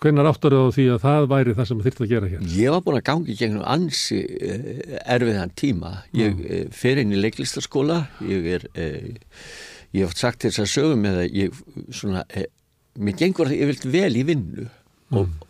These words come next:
Speaker 2: voðalega fljótur svona metorðasti, þannig ég hef engan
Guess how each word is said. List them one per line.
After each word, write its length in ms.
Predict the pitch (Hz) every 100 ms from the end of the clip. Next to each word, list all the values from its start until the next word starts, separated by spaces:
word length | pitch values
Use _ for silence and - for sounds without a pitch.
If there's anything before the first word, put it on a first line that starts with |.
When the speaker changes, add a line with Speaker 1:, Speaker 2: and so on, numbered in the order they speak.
| _
Speaker 2:
voðalega 320 | 113 123 131 113
fljótur 340 | 160 160 131 117
svona 220 | - 117
metorðasti, 640 | 147 185 - 98 87 -
þannig 260 | 80 82 98
ég 200 | 127 127 170
hef 100 | 185
engan 340 | - 135